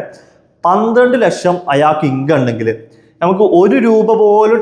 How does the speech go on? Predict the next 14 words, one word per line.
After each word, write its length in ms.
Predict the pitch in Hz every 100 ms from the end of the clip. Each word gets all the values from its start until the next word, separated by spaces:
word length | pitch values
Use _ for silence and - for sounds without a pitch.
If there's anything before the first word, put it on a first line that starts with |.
| -
ടാക്സ് 320 | 165 160 180
അടക്കാതെ 360 | 156 151 151 147
എന്ത് 80 | 139
ചെയ്യാണ്? 220 | 131 127 135
നമുക്ക് 220 | 165 196 -
ടാക്സ് 340 | 165 175 - 220
പറയുന്നത് 280 | 190 180 156
സീറോ 280 | 147 160 175 139
ആണ്. 120 | 113 - - _ _
ഒരു 100 | 156 233
രൂപ 140 | 185 190
പോലും 180 | 180 180 170
ടാക്സ് 220 | 139 - 143
അടക്കാതെ 440 | 127 123 123 220